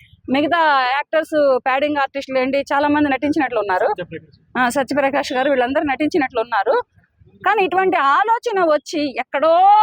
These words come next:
మారుమూల విలేజ్ నుంచి సినిమా తీద్దాం అని వచ్చి ఆ సినిమా పోస్టర్ పట్టుకొని హైదరాబాద్ సిటీకి వచ్చి ఎడిటింగ్లు ఏంటి, డబ్బింగ్లు ఏంటి, మిగతా ఎక్స్ట్రా, ఎక్స్ట్రా వర్క్, వగేరా వగేరా వర్క్స్ అన్ని చేసుకుంటూ ఈ సినిమాని రిలీజ్ కోసం చాలా కష్టపడుతున్నారు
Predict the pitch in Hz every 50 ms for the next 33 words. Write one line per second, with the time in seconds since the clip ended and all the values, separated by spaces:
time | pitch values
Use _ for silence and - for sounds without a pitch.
0 | 440 403 359 330 320 330 370 381 359 330 370 392 427 427 403 302 311 330 349 370
1 | 320 330 302 294 269 240 - 240 220 220 220 - _ _ _ _ _ _ _ _
2 | - - 302 302 349 381 403 403 - 392 359 285 254 311 302 285 285 - _ -
3 | 240 302 311 311 277 262 262 - - 277 269 254 247 - - 254 269 - 294 302
4 | 370 403 392 - - 311 339 453 - - 466 466 466 - 349 294 - 339 262 285
5 | 269 254 240 240 247 233 _ _ _ _ _ - - - 269 294 359 403 415 403
6 | 392 415 - - 320 285 311 294 262 269 277 269 - - 294 277 269 - - -
7 | 262 302 330 294 349 349 349 330 311 302 285 277 277 294 294 294 277 277 - 311
8 | 330 330 311 302 285 277 277 277 285 285 285 - - - _ _ _ - 233 262
9 | 294 311 320 339 320 285 277 240 - - - 339 320 311 285 302 302 - 311 294
10 | 262 247 233 240 233 269 - 240 269 285 320 320 330 311 311 294 302 294 277 247
11 | 247 - - - - 240 285 381 - - 370 381 392 349 330 - 320 294 302 339
12 | - - 311 285 285 254 254 240 233 233 226 _ _ _ _ _ _ - 247 247
13 | - 254 262 302 339 370 370 349 320 269 240 247 294 330 415 440 466 403 - -
14 | 339 320 320 - 330 330 - - 294 302 349 381 381 349 330 339 - 381 311 285
15 | 294 277 285 285 269 262 277 285 277